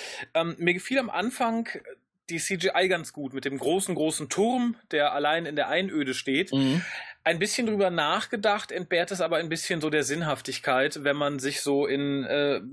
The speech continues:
Speaker 1: in Erinnerung ruft, dass der Planet ja mal stärker industrialisiert war und auch fortschrittlicher und jetzt langsam zerfällt. Da muss schon sehr viel zerfallen sein oder man hat sehr viel gespart. Ich glaube, nur der Turm mit den Feldern drumherum,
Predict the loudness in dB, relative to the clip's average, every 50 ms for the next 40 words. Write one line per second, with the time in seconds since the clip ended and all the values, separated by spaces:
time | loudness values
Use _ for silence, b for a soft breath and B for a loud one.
0 | -14 -16 -16 -10 -6 -4 0 0 2 2 2 2 2 0 0 -2 0 0 0 0
1 | -2 -6 -14 B B B B B B B B 0 2 2 2 0 0 0 0 0
2 | -2 -2 -2 -2 -2 -2 -2 0 0 0 -2 -2 0 0 0 0 0 -2 -4 -2
3 | -4 -6 -6 -6 -4 -2 0 0 0 0 2 2 0 0 2 2 2 4 4 4
4 | 4 2 0 -2 -4 -4 -4 -2 0 0 0 0 0 -2 -4 -4 -2 -2 -2 0
5 | 2 2 2 2 2 -2 -2 0 0 0 0 0 -2 -4 -2 -2 0 -2 -2 0
6 | 2 2 4 4 4 2 0 -2 -8 B B B B B B B B B B B
7 | _ _ 0 0 0 0 -2 -2 -2 -2 -2 0 0 0 0 -2 -2 0 2 2
8 | 2 2 0 0 0 0 0 2 2 4 4 2 0 0 2 2 2 4 2 2
9 | 0 0 0 0 0 0 -2 -2 -2 -4 -4 -4 -4 -4 -2 -2 -2 -2 -2 0
10 | 0 0 0 0 -2 -2 -4 -6 -2 0 2 2 2 2 2 0 0 2 2 0
11 | 0 0 0 2 2 2 2 2 0 -2 -2 -2 0 2 2 2 2 2 2 0
12 | 0 0 0 0 0 0